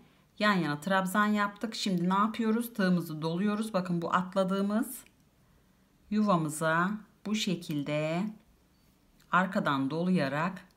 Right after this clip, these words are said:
çok uzatmayalım bu aradaki ilmeğimizi, bir tane ikili trabzan yapıyoruz.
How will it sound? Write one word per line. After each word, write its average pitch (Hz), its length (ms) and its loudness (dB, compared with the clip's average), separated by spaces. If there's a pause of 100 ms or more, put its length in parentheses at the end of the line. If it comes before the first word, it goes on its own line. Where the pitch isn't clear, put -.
(480)
çok - 200 -6
uzatmayalım 175 800 0
bu 151 220 -8 (100)
aradaki 151 580 -2 (180)
ilmeğimizi, 151 840 -2 (960)
bir 247 220 0
tane 160 260 -2
ikili 151 360 -4
trabzan 160 500 -2
yapıyoruz. 139 680 -4